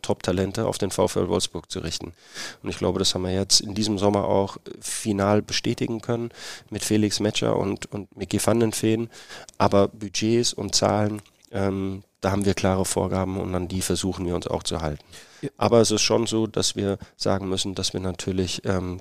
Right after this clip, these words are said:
Speaker 1: gute Voraussetzungen haben hier, ähm, infrastrukturell, ähm, sag ich mal. Und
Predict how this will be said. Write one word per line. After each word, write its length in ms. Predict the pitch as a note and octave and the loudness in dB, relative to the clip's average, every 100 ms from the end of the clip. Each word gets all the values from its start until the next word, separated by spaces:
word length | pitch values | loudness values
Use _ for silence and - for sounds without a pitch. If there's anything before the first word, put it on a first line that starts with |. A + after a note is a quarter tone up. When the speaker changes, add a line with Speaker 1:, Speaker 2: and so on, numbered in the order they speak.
| - | -12
Speaker 1:
gute 200 | C3 A#2+ | -8 -4
Voraussetzungen 800 | - G2 G2 F#2 - F2 F2 E2+ | -2 2 2 2 0 -2 -2 -2
haben 300 | F2 F2 E2+ | -2 -4 -8
hier, 280 | E2 E2+ E2+ - - - | -8 -6 -6 -10 -18 -4
ähm, 480 | F#2 F2+ E2 - - - | 0 2 2 -4 -10 -4
infrastrukturell, 920 | C3 B2 A2 - G#2 - F#2+ F2+ F2+ F#2 - - _ | 0 2 4 4 2 0 2 2 2 0 -6 -20 _
ähm, 420 | - F#2 F2+ F2 F2 | 0 2 2 -2 -2
sag 220 | F2 E2+ | 0 0
ich 100 | - | -2
mal. 360 | F2 E2+ E2+ | -2 0 -2
Und 420 | - G2 F2+ - | -2 -4 -6 -6